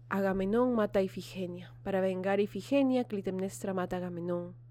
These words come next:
Y para vengar a su padre, Orestes mata a su madre. ¿Esto parece justicia,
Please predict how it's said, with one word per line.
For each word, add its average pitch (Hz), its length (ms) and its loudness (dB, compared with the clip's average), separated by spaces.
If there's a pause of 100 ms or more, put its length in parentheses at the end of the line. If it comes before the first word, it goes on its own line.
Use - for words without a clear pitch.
(160)
Y 208 120 -2
para 185 240 4
vengar 190 680 2
a 196 80 -6
su 185 140 -10
padre, 226 580 2 (320)
Orestes 220 600 0
mata 196 440 0
a 185 100 -8
su 175 140 -8
madre. 170 460 -4 (2000)
¿Esto 277 320 2
parece 214 300 2
justicia, 214 680 -4